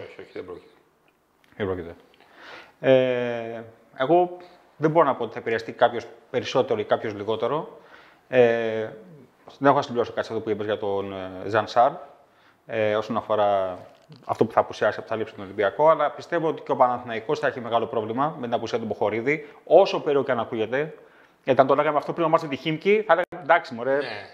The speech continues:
Speaker 2: ναι, οκ». Αλλά όμως είδαμε ότι ο Μποχορίδης στο μάτς με τη Χίμκι ήταν ο μοναδικός γκάρτ που ηρεμούσε το παιχνίδι του Παναθηναϊκού. Ε, επίσης είναι ψηλό γκάρτ, ένα ενενήντα έξι, ένα ενενήντα εφτά, ο οποίος και άμυνα μπορεί να παίξει.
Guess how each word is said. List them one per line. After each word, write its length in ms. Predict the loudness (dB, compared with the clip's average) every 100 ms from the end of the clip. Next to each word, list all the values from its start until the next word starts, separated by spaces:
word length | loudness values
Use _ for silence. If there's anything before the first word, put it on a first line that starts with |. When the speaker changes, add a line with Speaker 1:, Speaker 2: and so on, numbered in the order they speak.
| 0
Speaker 2:
ναι, 100 | 0 -4 -18 -14
οκ». 120 | -4 -4 -6 -18 0
Αλλά 200 | 4 6
όμως 220 | 4 0
είδαμε 240 | -4 -4 -6
ότι 220 | -6 -4
ο 140 | -4 -8
Μποχορίδης 440 | -6 -4 -4 -6
στο 80 | -8
μάτς 140 | -8
με 60 | -8
τη 60 |
Χίμκι 540 | -10 -10 -8 -8 -8 -10 _
ήταν 480 | 6 8 8 4 -12 -18 _ _ _ _ _ _ -4
ο 140 | -2
μοναδικός 520 | 0 0 0 -4 -2
γκάρτ 220 | 2 2 0
που 260 | -10 -10 -12 -8
ηρεμούσε 520 | -4 -4 -4 -8 -8
το 80 | -8
παιχνίδι 240 | -8 -2
του 60 | -2
Παναθηναϊκού. 640 | -2 -4 -10 -2 -2 -4 -14 _ _ _ -20 _ _
Ε, 500 | 2 4 4 0 -4 -6 -10
επίσης 500 | -14 -8 -4 -4 -6
είναι 200 | -6 -6
ψηλό 480 | -6 -6 -2 0 2
γκάρτ, 340 | 2 2 0 -8 -20 _ _ _ _ _ _ _
ένα 180 | -2 -2
ενενήντα 320 | -2 -4 -2
έξι, 180 | -2 -4
ένα 80 | -10
ενενήντα 180 | -6 -4
εφτά, 260 | 2 2
ο 60 | 2 -4
οποίος 480 | -4 0 0 -2 -14 -20 _ _
και 160 | 4 6
άμυνα 220 | 6 0
μπορεί 180 | -8 -8
να 120 | -6
παίξει. 500 | -6 -8 -10 -10